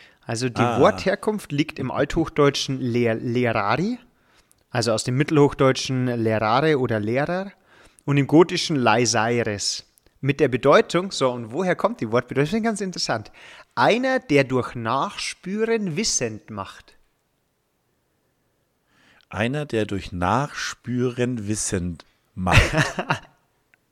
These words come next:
Speaker 2: Okay, erklär mir das. Was ist Nachspüren, Wissen machen?
Speaker 1: Ja,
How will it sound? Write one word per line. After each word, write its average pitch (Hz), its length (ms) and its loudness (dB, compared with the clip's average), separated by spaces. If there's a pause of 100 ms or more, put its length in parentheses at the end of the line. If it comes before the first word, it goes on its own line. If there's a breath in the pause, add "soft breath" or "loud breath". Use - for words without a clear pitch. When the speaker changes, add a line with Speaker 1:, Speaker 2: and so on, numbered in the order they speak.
(1400)
Speaker 2:
Okay, 117 260 6
erklär 101 300 4
mir 101 140 4
das. 90 240 2
Was 107 160 0
ist 104 160 -4
Nachspüren, 113 880 2
Wissen 120 340 0
machen? 117 400 2
Speaker 1:
Ja, 147 120 -2